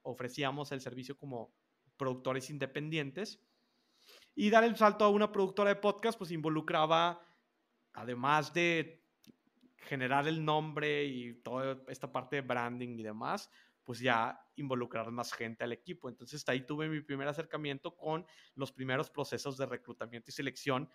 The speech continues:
para el equipo de N Media, que es la productora del podcast Titanes, así como de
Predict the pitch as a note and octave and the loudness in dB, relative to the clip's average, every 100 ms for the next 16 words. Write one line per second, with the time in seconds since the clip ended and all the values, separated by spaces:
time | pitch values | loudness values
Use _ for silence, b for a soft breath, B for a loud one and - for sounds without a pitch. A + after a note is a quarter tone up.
0 | b - D3+ D#3 E3 B2+ B2+ B2+ C3 C#3+ | b 0 2 4 0 -2 -6 -8 -6 -6
1 | - A#2+ A#2 B2 C3 C3 B2 C3 C3+ G#2+ | -8 -8 -6 -6 -4 -2 -2 -2 -4 -6
2 | A#2+ - A#2 A2 - A2+ A#2 B2+ b b | -8 -6 -8 -8 -6 -2 -2 -4 b b
3 | b A#2 A#2 B2 A#2 A2+ C#3+ C#3 D#3 - | b -8 0 2 0 0 0 0 -4 -8
4 | C#3 B2+ D3+ F#3 C4+ - - - C3+ D3 | -12 0 0 2 0 -4 -12 -14 -10 -6
5 | C#3+ C3 C#3 D#3+ - | -4 -2 -2 -2 -6